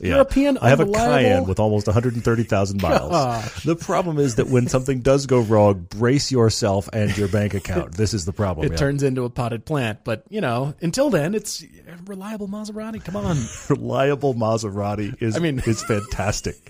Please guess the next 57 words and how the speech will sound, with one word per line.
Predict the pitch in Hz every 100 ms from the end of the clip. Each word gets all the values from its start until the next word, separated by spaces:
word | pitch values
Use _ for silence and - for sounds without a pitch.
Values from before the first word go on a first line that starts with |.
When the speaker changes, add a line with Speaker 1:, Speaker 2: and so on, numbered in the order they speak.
| - - - 107
Speaker 1:
That's | 139
like | 156 143
that | 131
military | 107 120 117 120 110
intel-, | 101 107 113
intelligence | 110 107 104 87 85
joke. | 80 92 78 113
It's | 98
just | 127 123 -
the, | 113
those | 143 226
words | 196 202 165
don't | 175 151
go | 143 160
to, |
Speaker 2:
Right. | 135 196
Speaker 1:
anyway, | 127 117
yeah. | 104 85 - - - -
Speaker 2:
Not | 113 110 110 117
equal | - 113
sign | 131 117
between | 117 185 196
the |
two. | 185 196 202 190 - - - -
He's | - 202
looking | 180 226 226 240 -
at | 180
a | 165
Civic | - 180 196 196
S | 180 170
I | 143 143 160
or | 151 170 180
E | 156 123
X. | - - - -
Speaker 1:
Okay. | 80
Speaker 2:
He's | 127 135
looking | 147 190 165
at | 147
a |
Hyundai | 139 165
Veloster | 143 143 139 113
Turbo. | - - 131 117 151 208 _ _ -
Speaker 1:
Okay. | 95 78
Speaker 2:
He's | 226 143
looking | 185 240 233
at |
a | 240
C | - 226
R | 233
Z. | 214 160 254 214
I'm | 143 147 147
glad | 127 139 175 190
that's | 180
on | 180
your | 175 170
list | 190 170 - -
because | 139 143 135 120 -